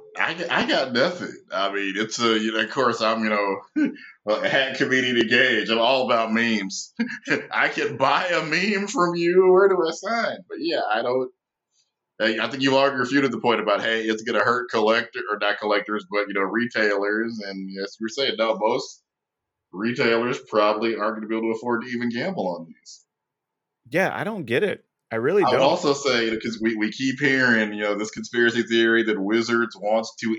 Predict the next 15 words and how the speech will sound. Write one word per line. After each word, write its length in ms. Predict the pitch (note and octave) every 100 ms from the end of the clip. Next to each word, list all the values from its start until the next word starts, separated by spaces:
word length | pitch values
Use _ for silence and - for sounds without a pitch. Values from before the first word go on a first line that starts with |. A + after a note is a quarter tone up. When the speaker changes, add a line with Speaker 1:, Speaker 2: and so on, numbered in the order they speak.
| G#2
Speaker 1:
end 300 | A2+ A#2 A2
paper 360 | A#2+ A#2 A2+ A2
Magic. 400 | A2+ A2 F2+ F2
No, 260 | G#2 A#2+ A2
Wizards 360 | C3 A3 A#3+ D3
is 120 | C3+
clearly 640 | - F#3+ G#3+ C3 A#2+ G#2+ - - -
trying 240 | D3 D3+
to 80 | C3
figure 420 | C#3+ C#3+ C#3+ E3
out 220 | C#3 C#3 - - -
exactly 840 | A2+ G#2 G2+ G2 B2+ F3 E3+ D#3+
how 260 | D#3+ D#3+ F3
much 240 | D#3 D3 C#3+
money 500 | C#3+ F#3 D3 B2 A#2+